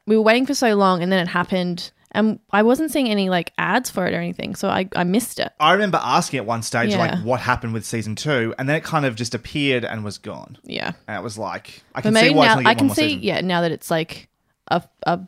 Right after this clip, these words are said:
Speaker 1: to-, a full thing, I wouldn't mind watching all of it.
Speaker 2: Sure. I also wonder as well whether we're gonna hit a point sooner or later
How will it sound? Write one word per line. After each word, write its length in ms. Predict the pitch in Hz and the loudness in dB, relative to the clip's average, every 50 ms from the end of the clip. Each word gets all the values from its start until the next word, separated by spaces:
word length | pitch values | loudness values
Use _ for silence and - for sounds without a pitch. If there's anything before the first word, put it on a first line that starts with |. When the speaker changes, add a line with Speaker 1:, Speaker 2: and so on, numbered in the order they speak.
| _ _ _ _ _ - | _ _ _ _ _ -16
Speaker 1:
to-, 360 | - - - 202 185 - - 180 | -10 0 2 2 2 4 2 0
a 60 | 175 | 0
full 360 | - - - - 214 202 185 | 0 -4 2 4 4 4 4
thing, 500 | 170 - - 165 151 135 92 127 185 196 - - - - - | 0 0 2 2 2 2 0 -2 -4 -6 -8 -12 -20 -10 -8
I 40 | 170 | -6
wouldn't 200 | 170 156 160 160 | -6 -6 -6 -8
mind 300 | 151 151 151 160 170 - _ _ _ - | -8 -8 -8 -10 -10 -12 _ _ _ -16
watching 440 | 185 185 - - - - - - - - | -10 -10 -8 -8 -8 -10 -10 -12 -10 -10
all 140 | - - - | -8 -8 -6
of 60 | - | -6
it. 140 | - - - | -6 -8 -8
Speaker 2:
Sure. 300 | - - - 143 127 117 - | -8 -4 0 0 0 2 4
I 120 | 165 208 | 4 4
also 280 | 277 320 294 - 320 220 | 4 4 2 4 2 4
wonder 420 | 151 139 139 143 151 147 131 127 | 4 4 2 2 2 2 0 0
as 140 | 117 104 104 | 0 0 0
well 260 | 110 123 127 123 120 | 2 4 4 4 4
whether 220 | 113 127 131 139 143 | 4 2 0 2 0
we're 80 | 156 | -2
gonna 140 | 160 156 135 | -2 -2 -4
hit 220 | 120 - - 131 | -4 -6 -6 -6
a 40 | 117 | -6
point 580 | 113 - - - 123 117 117 113 117 - - - - | -6 -10 -12 -6 -4 -4 -2 -4 -4 -6 -8 -10 -10
sooner 400 | - - - 131 120 113 113 110 | -8 -6 -4 -2 -2 -2 -2 -2
or 120 | 107 104 | -2 -2
later 460 | 98 101 104 110 104 101 87 87 95 | 0 0 0 0 0 -2 -4 -4 -6